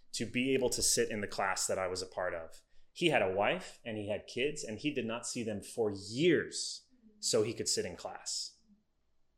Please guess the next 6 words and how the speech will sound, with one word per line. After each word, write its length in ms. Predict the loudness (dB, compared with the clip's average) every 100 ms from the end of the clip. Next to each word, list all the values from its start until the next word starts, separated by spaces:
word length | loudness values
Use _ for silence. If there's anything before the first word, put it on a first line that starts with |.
| _ _ _ _ _ _ _ _ _ _ -2
Do 120 | 6
you 160 | 6 6
think 320 | 4 2 0
he 300 | -8 -4 0
skipped 340 | 2 2 0
class? 580 | -4 -4 -4 -6 -8